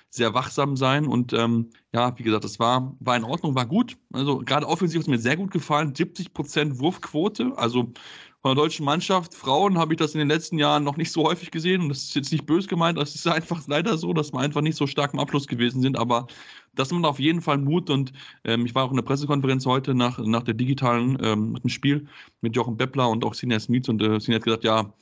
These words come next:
sie würde es wieder übernehmen, aber das ist natürlich nicht so, dass sie es immer in der Nähe ist des Balls, dann in dem Moment natürlich klar, aber Jochen Beppler hat halt gesagt, dass ihm das sehr gut gefallen hat, dass dann auch in diesem Moment, in dieser letzten Phase, dass dann auch keiner dann, weiß, dann im Raum steht, nicht den Abstand einhält, dass da wirklich dann auch alle irgendwie so ein bisschen halt,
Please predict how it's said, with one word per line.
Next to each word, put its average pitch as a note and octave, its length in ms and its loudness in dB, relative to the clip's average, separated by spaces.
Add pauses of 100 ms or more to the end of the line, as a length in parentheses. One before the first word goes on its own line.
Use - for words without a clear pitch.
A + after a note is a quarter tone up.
(260)
sie B2+ 180 0
würde D#3+ 140 4
es - 80 -2
wieder F3 140 4
übernehmen, E3 420 2
aber C3 160 0
das C3 80 0
ist C3+ 60 -10
natürlich C#3 280 0
nicht C#3 160 0
so, C#3 80 2
dass C3 180 0
sie B2+ 100 -4
es - 160 -4
immer D3 260 2 (320)
in B2 80 -4
der A#2+ 80 0
Nähe C#3+ 180 4
ist D3 160 0
des C3+ 160 -2
Balls, E3 300 2
dann C#3+ 100 -2
in C3+ 120 2
dem D3 120 2
Moment C#3+ 260 0
natürlich B2+ 280 0
klar, C#3 240 0
aber A#2+ 320 0 (280)
Jochen A#2+ 180 -4
Beppler C3+ 220 0
hat C3 40 0
halt A#2+ 120 -4
gesagt, B2 180 -2
dass A#2 100 -6
ihm C#3 120 -4
das A#2+ 140 -2
sehr B2+ 140 0
gut C3+ 160 -6
gefallen C3 300 -2
hat, C3 100 -2
dass A#2 80 -4
dann A2+ 160 -2
auch A2 100 -4
in A#2 100 2
diesem C3+ 220 2
Moment, B2 460 2
in A#2+ 80 -4
dieser A2+ 160 -2
letzten C3 320 -4
Phase, B2 360 -2
dass A2+ 100 0
dann A#2+ 100 -4
auch A2+ 100 -6
keiner B2+ 260 0
dann, A#2+ 220 0 (360)
weiß, B2 160 0
dann C3+ 120 -2
im D3+ 160 0
Raum C3 340 2
steht, B2+ 440 2
nicht C#3 140 -2
den C3+ 80 -2
Abstand C3 420 -2
einhält, A#2 400 -2
dass B2 120 -4
da B2 120 -2
wirklich C#3+ 220 -4
dann A#2 100 0
auch A#2 240 -4
alle C3 160 2
irgendwie C3 200 2
so B2 80 0
ein A#2 40 0
bisschen B2+ 260 0
halt, A2+ 240 0